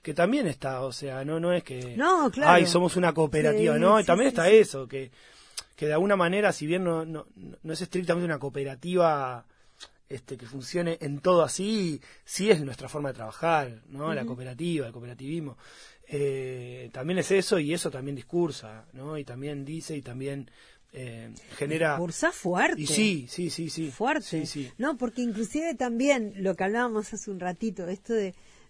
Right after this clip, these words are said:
Speaker 2: de, "Ay, sí, porque en mi carrera",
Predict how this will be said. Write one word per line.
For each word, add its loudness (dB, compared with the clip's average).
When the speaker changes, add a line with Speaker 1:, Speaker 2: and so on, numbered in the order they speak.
Speaker 2:
de, 0
"Ay, -2
sí, -6
porque -6
en -4
mi -4
carrera", 2